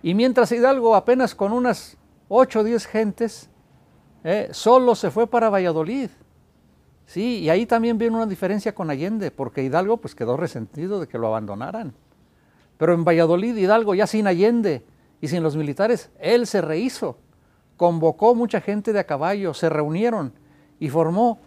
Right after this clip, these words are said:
otro pequeño ejército ya de rancheros, ya no de las multitudes, ¿sí? Y con ellos se dirigió a Guadalajara, que ya estaba en poder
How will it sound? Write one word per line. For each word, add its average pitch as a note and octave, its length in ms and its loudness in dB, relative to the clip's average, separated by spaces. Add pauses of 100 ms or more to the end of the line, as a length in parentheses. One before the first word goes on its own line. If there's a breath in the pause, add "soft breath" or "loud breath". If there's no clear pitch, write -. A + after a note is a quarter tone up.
(160)
otro G#3 360 0
pequeño F#3+ 460 -4
ejército F3 480 -6
ya E3+ 180 2
de G3 100 0
rancheros, E3+ 720 -6 (360 soft breath)
ya E3 120 -4
no G#3 120 0
de G3+ 100 2
las E3 180 -2
multitudes, D3+ 920 -8 (800)
¿sí? - 360 -10
Y D#3+ 120 -4
con D#3 240 -2
ellos A3 300 0
se F3 120 -2
dirigió D3+ 280 -4
a G#3 40 0
Guadalajara, F#3 600 -2
que D3 160 -10
ya D3+ 100 -8
estaba D#3+ 320 -6
en D#3 100 -6
poder D3 340 -6